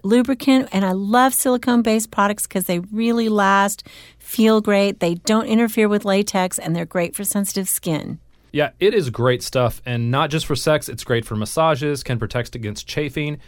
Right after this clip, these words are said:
Speaker 2: Check out all its uses at uberlube dot com, U B E R lube dot com. On to the show.
Speaker 1: Okay, so today we're gonna talk about when does sex end?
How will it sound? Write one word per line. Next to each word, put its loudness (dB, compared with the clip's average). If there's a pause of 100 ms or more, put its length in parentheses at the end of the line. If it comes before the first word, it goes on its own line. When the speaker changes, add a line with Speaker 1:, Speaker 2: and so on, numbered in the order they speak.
(200)
Speaker 2:
Check -2
out 2
all 2
its -4
uses -2
at -6
uberlube -2
dot -2
com, -6
U -2
B -4
E -4
R 0
lube -2
dot -6
com. -10 (420)
On 0
to -2
the 0
show. 4 (340)
Speaker 1:
Okay, 2
so -6
today 2
we're 2
gonna 0
talk 0
about 4
when 4
does 4
sex 0
end? 0